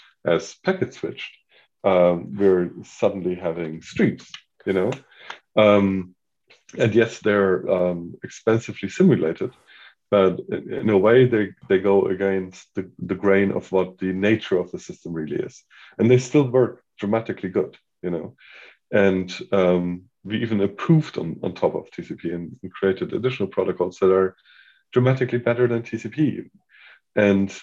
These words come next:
um, what I actually think is that we have to learn one more thing, and that is that the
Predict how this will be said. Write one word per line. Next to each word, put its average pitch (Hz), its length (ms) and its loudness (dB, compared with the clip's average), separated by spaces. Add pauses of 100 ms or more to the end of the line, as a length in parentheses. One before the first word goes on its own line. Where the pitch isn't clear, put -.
(120)
um, 92 540 -2
what 104 240 0
I 147 140 2
actually 123 240 -6
think 104 280 -6
is - 200 -12
that 101 340 -2 (1200)
we 104 380 -2
have 113 320 -6
to - 180 -4
learn 110 640 0 (380)
one 104 260 0
more 95 140 0
thing, 92 320 -4
and 87 140 -10
that 95 140 -2
is 92 200 -8
that 92 340 -6 (960)
the 95 560 0